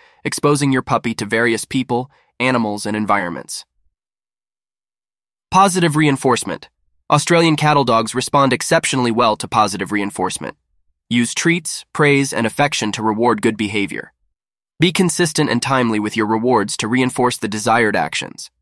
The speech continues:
Basic obedience commands. Start with basic commands like sit, stay, and come.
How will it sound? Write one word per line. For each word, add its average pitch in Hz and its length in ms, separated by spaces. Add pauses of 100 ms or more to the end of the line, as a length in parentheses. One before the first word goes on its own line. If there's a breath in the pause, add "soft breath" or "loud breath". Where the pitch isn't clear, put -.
(500)
Basic 160 320
obedience 127 480
commands. 80 400 (280 soft breath)
Start 165 280
with 135 180
basic 147 320
commands 90 400
like 82 200
sit, - 380 (120)
stay, 127 420
and 104 140
come. 87 360